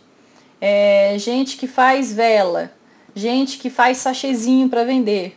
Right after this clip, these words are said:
né? Todas essas pessoas que trabalham com artesanato. Então, pra essas pessoas, uma formação em aromaterapia também é interessante. Não precisa ser uma formação profunda na área clínica, mas uma informa-, mas uma formação básica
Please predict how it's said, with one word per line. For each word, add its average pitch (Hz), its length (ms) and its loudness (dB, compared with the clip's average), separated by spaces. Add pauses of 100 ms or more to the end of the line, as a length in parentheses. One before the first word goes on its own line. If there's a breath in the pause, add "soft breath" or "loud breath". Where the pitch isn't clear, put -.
né? 233 300 -4
Todas 392 200 -10
essas 349 120 -10
pessoas 302 320 -4
que 285 80 -14
trabalham 269 420 0
com 262 380 -2
artesanato. 247 840 -4 (720 soft breath)
Então, 302 280 -2
pra 320 180 0
essas 349 300 -2
pessoas, 226 640 2
uma 320 180 -6
formação 240 480 -4
em 202 40 -4
aromaterapia 190 680 -4
também 294 440 -2
é - 0 -
interessante. - 840 -4 (300 soft breath)
Não 294 240 2
precisa 302 300 -4
ser 277 120 -4
uma 247 160 0
formação 240 480 -4
profunda 277 840 0
na 196 100 -4
área 185 220 0
clínica, 240 720 -4 (300 loud breath)
mas 262 240 0
uma 302 160 -2
informa-, 254 420 -2
mas 220 220 -2
uma 254 160 -2
formação 214 600 -4
básica 226 840 -2